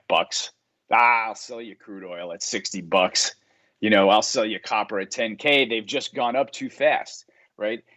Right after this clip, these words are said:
And in commodities, the price is too damn high is not a bear thesis, right? Because in commodities, what you've got right now is a line out the door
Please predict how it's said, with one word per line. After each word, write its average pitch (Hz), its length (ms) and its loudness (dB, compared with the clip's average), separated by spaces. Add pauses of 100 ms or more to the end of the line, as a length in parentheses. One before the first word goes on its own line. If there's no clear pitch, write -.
(140)
And 110 80 -10
in 117 120 -10
commodities, 117 1000 0 (1080)
the - 120 -14
price 143 480 4
is 127 120 -2
too 139 220 0
damn 127 340 2
high 131 680 2
is 104 200 -18
not 113 220 -8
a - 20 -14
bear 101 280 -10
thesis, - 600 -16 (880)
right? 101 260 -2 (220)
Because 117 320 -6
in 123 120 -2
commodities, 117 640 2
what 101 140 -2
you've 104 200 -8
got 117 260 2
right 101 200 0
now 107 400 -4
is 101 220 -10
a 104 40 -4
line 107 760 2 (100)
out 110 320 0
the 104 160 -12 (120)
door 98 600 -4